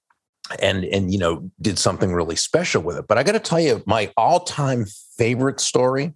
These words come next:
actually happened about a year after it was published. And it, you know, it came out at the very end of two thousand seven. So it was really the first part of two thousand eight. And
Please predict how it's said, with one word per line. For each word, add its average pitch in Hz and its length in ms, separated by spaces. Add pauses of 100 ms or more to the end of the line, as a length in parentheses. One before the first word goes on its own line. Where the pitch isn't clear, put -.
actually 151 560
happened 123 360
about 110 260
a 95 40
year 95 460
after 92 240
it 76 80
was 76 100
published. - 420
And 98 80
it, 110 160 (300)
you 123 80
know, 131 120
it 127 100
came 175 240
out 196 100
at - 80
the 120 80
very 143 560
end 113 220
of 101 140
two 110 180
thousand 104 400
seven. 80 400
So 87 240
it 85 100
was 92 140
really 95 320
the 82 180
first - 320
part 98 180
of 82 120
two 104 160
thousand 85 540
eight. - 300 (560)
And 95 640